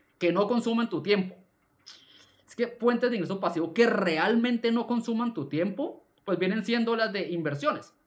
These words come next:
que son dividendos, acciones, bonos y bienes raíces. Que yo estoy de acuerdo con eso. Al final, por eso es que cuando salto aquí a la conclusión,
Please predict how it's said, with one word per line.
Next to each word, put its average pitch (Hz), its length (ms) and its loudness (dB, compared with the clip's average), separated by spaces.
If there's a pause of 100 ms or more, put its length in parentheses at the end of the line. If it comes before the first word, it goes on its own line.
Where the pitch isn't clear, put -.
que 151 80 -8
son 143 140 -2
dividendos, 180 520 0
acciones, 165 460 -2
bonos 185 300 -2
y 165 40 -6
bienes 135 200 -4
raíces. 175 440 -4 (460)
Que 214 220 2
yo 175 80 2
estoy 180 160 0
de 247 60 4
acuerdo 247 280 2
con 196 140 0
eso. 202 100 0
Al - 80 -4
final, 143 260 -2
por 202 140 0
eso 208 120 -2
es 202 60 -8
que 208 80 -6
cuando 208 220 -4
salto 143 260 -4
aquí 185 160 -2
a 202 40 -4
la 190 120 -2
conclusión, 190 640 -4